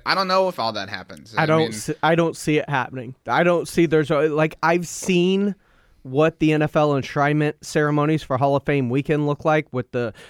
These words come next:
Speaker 2: throngs of people over the lawn watching on the big T V. It, it looks like a concert, like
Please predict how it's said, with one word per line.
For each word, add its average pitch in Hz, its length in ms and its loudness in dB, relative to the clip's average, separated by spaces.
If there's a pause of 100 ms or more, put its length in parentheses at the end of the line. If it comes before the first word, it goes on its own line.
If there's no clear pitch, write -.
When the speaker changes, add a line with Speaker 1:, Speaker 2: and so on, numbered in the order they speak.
(280)
Speaker 2:
throngs 160 400 0
of 135 100 -6
people 156 480 0
over 131 180 0
the 104 80 -10
lawn 143 560 0
watching 131 640 0 (520)
on 127 520 0
the 131 80 -4
big 135 220 -2
T 139 240 -2
V. 139 100 -2 (140)
It, 139 200 -2
it 143 220 0
looks - 580 -2
like 139 400 -2 (720)
a 151 60 0
concert, - 680 -2
like 139 280 -2